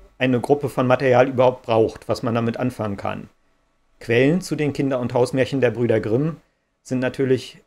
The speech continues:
in erster Linie die authentischen, von den Brüdern Grimm selbst veröffentlichten Texte der Märchen. Über diese von den Brüdern Grimm selbst hergestellten Textfassungen der Märchen, die sie auch veröffentlicht haben, haben wir schon ein anderes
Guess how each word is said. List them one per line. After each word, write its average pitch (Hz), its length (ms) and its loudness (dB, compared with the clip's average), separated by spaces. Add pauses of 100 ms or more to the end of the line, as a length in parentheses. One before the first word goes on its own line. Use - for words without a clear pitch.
(120)
in 127 100 -6
erster 135 380 -2
Linie 139 280 0
die 135 300 -4
authentischen, 135 880 -4
von 131 160 -6
den 123 180 -2
Brüdern 123 320 0
Grimm 123 320 -4
selbst 123 360 -6
veröffentlichten 123 880 -6
Texte 117 340 -8
der 110 100 -2
Märchen. 143 640 -4 (760)
Über 127 440 2 (300)
diese 139 220 -4
von 143 160 -6
den 123 180 -2
Brüdern 123 320 -2
Grimm 120 300 -2
selbst 131 480 -2
hergestellten 127 640 0
Textfassungen 139 640 -6
der 113 100 -4
Märchen, 123 400 -4
die 131 80 -8
sie 117 140 -8
auch 113 80 -12
veröffentlicht 143 560 -10
haben, 131 160 -4
haben 120 140 -8
wir 107 80 -6
schon - 120 -12
ein 113 140 -10
anderes 156 500 -8